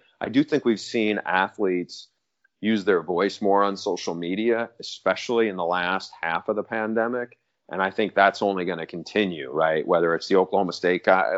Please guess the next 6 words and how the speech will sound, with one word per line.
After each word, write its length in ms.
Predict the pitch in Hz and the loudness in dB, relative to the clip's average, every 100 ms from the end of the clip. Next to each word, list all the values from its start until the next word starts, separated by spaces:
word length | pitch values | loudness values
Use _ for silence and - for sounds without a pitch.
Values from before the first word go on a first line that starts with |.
| - | 0
players 480 | 101 92 92 90 - _ _ - | 0 2 -2 -4 -12 _ _ -4
pushing 380 | 104 - 98 82 | -4 -2 -6 0
back, 480 | 90 87 90 - - _ | 2 2 -2 -6 -20 _
uh, 40 | 85 | -4
on 540 | 82 85 82 69 87 | -2 -2 -2 -4 -8
some 160 | - | -8